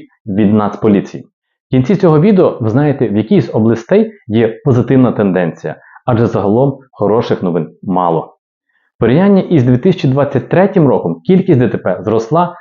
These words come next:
на дев'ять відсотків. На дорогах загинуло три тисячі двісті дві людини.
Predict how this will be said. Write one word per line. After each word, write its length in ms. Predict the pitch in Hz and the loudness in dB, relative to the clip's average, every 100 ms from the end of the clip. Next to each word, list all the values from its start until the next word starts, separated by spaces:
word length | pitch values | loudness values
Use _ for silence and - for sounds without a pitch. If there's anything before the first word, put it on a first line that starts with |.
| - | -4
на 220 | 117 113 | 0 0
дев'ять 540 | 92 95 107 104 107 107 | -2 0 2 2 0 -4
відсотків. 580 | - - 87 - - _ _ _ _ _ _ - | -6 -4 -4 -6 -16 _ _ _ _ _ _ -6
На 120 | 104 | -2
дорогах 400 | 107 139 175 127 | 2 2 2 0
загинуло 540 | 101 107 139 139 120 - - - | 0 0 2 2 0 -2 -12 -2
три 240 | 147 180 | 2 2
тисячі 440 | 170 131 127 110 90 | 2 -2 -2 -6 -6
двісті 540 | 90 107 127 135 101 | -4 0 0 -2 -6
дві 220 | 90 107 | -2 0
людини. 440 | 98 85 95 80 | 0 0 0 -2